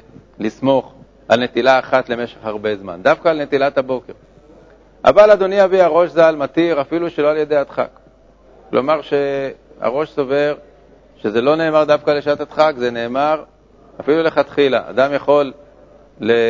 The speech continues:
אדם יכול ל-,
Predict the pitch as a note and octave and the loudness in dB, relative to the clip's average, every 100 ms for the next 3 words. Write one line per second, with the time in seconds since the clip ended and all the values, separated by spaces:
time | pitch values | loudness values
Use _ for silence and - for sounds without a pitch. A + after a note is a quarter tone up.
0 | A2+ A2+ A2 G#2+ - _ _ _ _ _ | 2 0 0 -4 -10 _ _ _ _ _
1 | _ - - - - - - - _ - | _ -20 -20 -20 -20 -20 -20 -20 _ -6
2 | G2 C#3 C#3+ - C3+ C#3 C3 B2 A#2+ A#2 | 0 0 0 0 0 2 0 0 0 0
3 | A#2 A2+ A2 | 0 0 -2